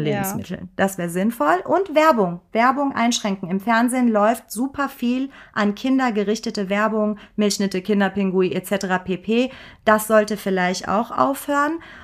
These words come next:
Speaker 2: Und das, äh, Dritte, auch sehr Wichtige, man sollte mal grundsätzlich darüber nachdenken, ob man nicht das Ministerium, das Bundesministerium für Ernährung und Landwirtschaft etwas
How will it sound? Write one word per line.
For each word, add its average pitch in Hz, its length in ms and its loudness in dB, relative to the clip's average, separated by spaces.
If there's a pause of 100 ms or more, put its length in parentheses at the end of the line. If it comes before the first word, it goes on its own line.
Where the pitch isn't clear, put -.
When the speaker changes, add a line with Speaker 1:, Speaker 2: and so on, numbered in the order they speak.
(120)
Speaker 2:
Und 247 240 4
das, 226 300 0
äh, 208 340 -4
Dritte, 285 400 0 (460)
auch 220 240 -2
sehr 202 280 -2
Wichtige, 156 600 -2 (500)
man 226 280 2
sollte 262 320 2
mal 240 200 0
grundsätzlich 254 640 -4
darüber 214 380 -2
nachdenken, 233 840 0
ob 226 280 2
man 247 260 2
nicht 240 320 -4
das 220 220 -4
Ministerium, 233 1080 -2
das 208 180 -6
Bundesministerium 226 840 -2
für 214 200 -6
Ernährung 220 600 2
und 208 140 0
Landwirtschaft 202 1000 0 (160)
etwas 302 720 -2